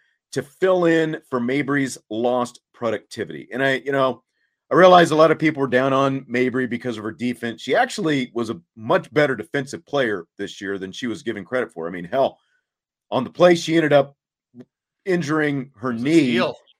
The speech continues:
Speaker 1: It was a steal, and she was going for a bucket, you know, and the defender was trying to run her down. So, uh, and I think she had, like, five steals the game before that against Clemson as well, five of the twenty-one that Notre Dame had. But the answer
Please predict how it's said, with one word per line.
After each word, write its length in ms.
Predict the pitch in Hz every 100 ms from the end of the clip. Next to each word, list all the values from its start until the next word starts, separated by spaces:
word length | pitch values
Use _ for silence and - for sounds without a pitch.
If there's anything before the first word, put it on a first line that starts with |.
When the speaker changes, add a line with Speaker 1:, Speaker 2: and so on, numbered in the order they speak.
| _ 156
Speaker 1:
It 40 |
was 100 | 160
a 60 | -
steal, 600 | - - 208 151 131 139
and 100 | 120
she 140 | 147
was 140 | 147 127
going 260 | 151 151
for 160 | 139 139
a 80 | 113
bucket, 460 | 175 185 127 135 _
you 80 | 120
know, 220 | 120 117
and 220 | 131 110 107 _ _ -
the 80 | 117
defender 460 | - 175 135 95 _
was 140 | 110
trying 200 | - 117
to 80 | 98
run 220 | 98 101
her 60 | 92
down. 360 | 85 90 80 76
So, 400 | - 127 110 - _ _ _ _ -
uh, 160 | 117 104
and 100 | 117
I 60 |
think 180 | 120 143
she 140 | 143
had, 140 | 143 135
like, 180 | 123 -
five 340 | 135 143 143
steals 440 | - 143 147 139
the 80 | 117
game 200 | 120 143
before 300 | 131 - 139
that 300 | 135 147 135 -
against 300 | 117 123 -
Clemson 440 | 165 160 110 107
as 140 | 98
well, 280 | 123 151 92
five 220 | - 120
of 20 | 110
the 80 |
twenty-one 580 | 113 139 127 123 143 104 _ _ _ _
that 100 | 110
Notre 220 | 117 107
Dame 180 | 98 92
had. 220 | 90 80
But 120 | - 127
the 140 | 156
answer 380 | 196 175 165